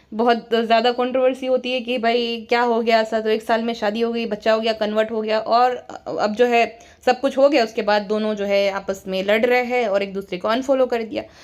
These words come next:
दो तीन महीने बाद वापस से एक दूसरे को जो है वो दोनों फॉलो करना शुरू कर देते हैं। अब विवियन की जो लाइफ है ना थोड़ी मिस्टीरियस है, वो एकदम इंट्रोवर्ट टाइप का लड़का है,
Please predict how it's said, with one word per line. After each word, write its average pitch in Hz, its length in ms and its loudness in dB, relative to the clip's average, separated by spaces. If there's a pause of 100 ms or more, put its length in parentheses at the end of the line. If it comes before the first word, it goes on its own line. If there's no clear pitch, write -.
(440)
दो 311 120 6
तीन 359 180 0
महीने 294 240 2
बाद 262 220 0
वापस 240 340 0
से 262 80 2
एक 233 100 -2
दूसरे 240 240 -2
को 240 220 2
जो 220 140 -4
है 233 160 0
वो 220 180 -6
दोनों 214 220 -2
फॉलो 208 280 -2
करना 208 180 -2
शुरू 233 240 -4
कर 180 100 -6 (100)
देते - 200 -12
हैं। - 100 -16 (460)
अब - 280 0 (180)
विवियन 269 380 2
की 403 140 2
जो 359 140 0
लाइफ 240 280 0
है 285 60 0
ना 392 160 -2
थोड़ी 370 140 2
मिस्टीरियस 262 640 -2
है, 196 80 -2
वो 403 300 0 (300)
एकदम 277 340 0
इंट्रोवर्ट 320 460 2
टाइप 233 280 0
का 233 80 2
लड़का 185 360 -4
है, 196 200 -14